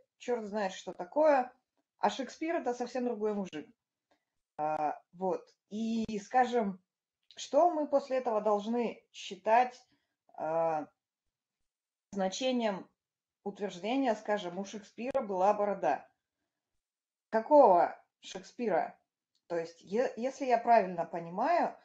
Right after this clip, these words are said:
с точки зрения реализма мы должны сказать, что,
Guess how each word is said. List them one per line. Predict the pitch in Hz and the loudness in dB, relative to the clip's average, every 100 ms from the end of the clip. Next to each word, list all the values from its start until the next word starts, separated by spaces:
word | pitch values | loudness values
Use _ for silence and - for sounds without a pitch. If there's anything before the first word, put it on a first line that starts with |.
| _ _ | _ _
с | _ | _
точки | 247 254 - 233 | -6 -6 -8 -6
зрения | 226 226 214 190 180 170 - _ _ _ _ _ _ _ _ _ _ _ _ _ _ 202 | -4 -4 -2 -2 -2 -2 -6 _ _ _ _ _ _ _ _ _ _ _ _ _ _ -6
реализма | 196 190 170 190 277 311 311 294 285 - | -2 0 0 -2 -4 -2 0 0 -2 -6
мы | 208 | -4
должны | 240 247 233 240 | 2 2 2 -2
сказать, | 240 - 214 208 180 | -4 -6 -2 2 2
что, | - - 185 190 180 | -2 -8 -2 0 -2